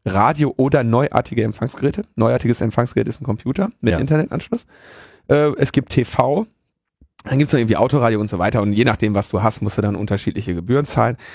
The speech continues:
Speaker 1: Vollgebühr ist irgendwas siebzehn Euro noch was für diejenigen, die noch irgendwie einen Fernseher in der Wohnung stehen haben. Und jetzt gibt's ja diesen schönen, gibt's ja diese, diese, ähm, diese Jungs von der G E Z, die irgendwie dann anklingeln und irgendwie so sa-, äh, Leute irgendwie verdonnern und Nachzahlungen,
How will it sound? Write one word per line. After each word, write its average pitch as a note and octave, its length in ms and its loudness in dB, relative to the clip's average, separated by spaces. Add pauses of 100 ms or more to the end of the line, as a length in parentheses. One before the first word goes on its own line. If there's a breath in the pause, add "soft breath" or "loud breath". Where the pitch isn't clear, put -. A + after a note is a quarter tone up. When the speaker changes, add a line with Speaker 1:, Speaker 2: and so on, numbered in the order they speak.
(140 loud breath)
Speaker 1:
Vollgebühr D3 640 2
ist A2+ 160 -4
irgendwas A2 380 0
siebzehn G#2 320 0
Euro G2+ 240 2
noch G#2 240 2
was A2 160 0
für G#2+ 100 0
diejenigen, G2+ 560 2
die G2 100 -2
noch F#2+ 220 0
irgendwie F#2+ 220 -4
einen F#2+ 100 -2
Fernseher G2+ 360 0
in F#2 40 0
der F#2 140 0
Wohnung F#2 240 -8
stehen - 260 -8
haben. C2+ 220 -12 (600 loud breath)
Und C3 100 2
jetzt D3+ 160 2
gibt's F3+ 180 0
ja F3 80 2
diesen D3 220 0
schönen, D3+ 320 0
gibt's C#3 160 -2
ja D3+ 60 4
diese, C3 400 2
diese, B2 340 0 (180)
ähm, A#2 560 0 (420)
diese B2 120 0
Jungs D3 280 0
von D#3 100 -2
der C#3 80 2
G C3 140 2
E B2 40 0
Z, - 380 -2
die C3 160 0
irgendwie B2+ 160 0
dann A#2+ 160 2
anklingeln C3 680 0
und A#2 440 0
irgendwie A#2 400 0
so A2 320 0
sa-, G#2+ 420 2
äh, G#2 840 -2
Leute B2+ 500 2
irgendwie A2 300 0
verdonnern G#2+ 540 2
und G#2+ 180 0
Nachzahlungen, G2 800 2